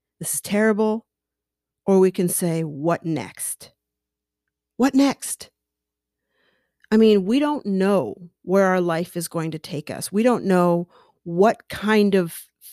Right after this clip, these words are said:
physical trauma we may experience.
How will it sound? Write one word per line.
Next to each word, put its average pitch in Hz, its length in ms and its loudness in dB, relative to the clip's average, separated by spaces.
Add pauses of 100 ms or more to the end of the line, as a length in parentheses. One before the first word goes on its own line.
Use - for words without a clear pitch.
(120)
physical 185 500 0
trauma 202 720 -4 (320)
we 196 140 0
may 180 240 2
experience. 165 720 -2